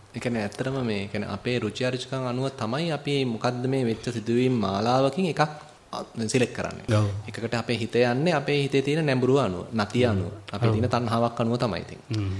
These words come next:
Speaker 1: එතනම තමයි අපි ආශ්‍රව වශයෙන් තේරුම් ගන්න තියෙන්නේ.
Speaker 2: ඔව්.
Speaker 1: ඔව්.
Speaker 2: එතකොට ඒ, ඒක වැඩ කරන්නේ එහෙමයි කියන එක මේ සක්මනේදී එකපාරටම ඉතින් ඒක සුතමය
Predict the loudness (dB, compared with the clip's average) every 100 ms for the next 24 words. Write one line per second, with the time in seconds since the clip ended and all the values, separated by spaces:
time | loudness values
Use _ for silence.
0 | -6 -4 2 2 4 4 4 4 4 4
1 | 2 0 2 0 2 2 2 0 -2 -6
2 | -10 -14 -12 0 2 2 -2 -8 -8 0
3 | 4 4 6 6 8 8 8 4 0 -6
4 | 0 6 6 6 4 2 4 6 8 8
5 | 8 10 8 8 8 8 8 8 8 8
6 | 4 6 6 8 6 6 6 6 8 6
7 | 6 6 6 6 4 2 0 0 -2 0
8 | 2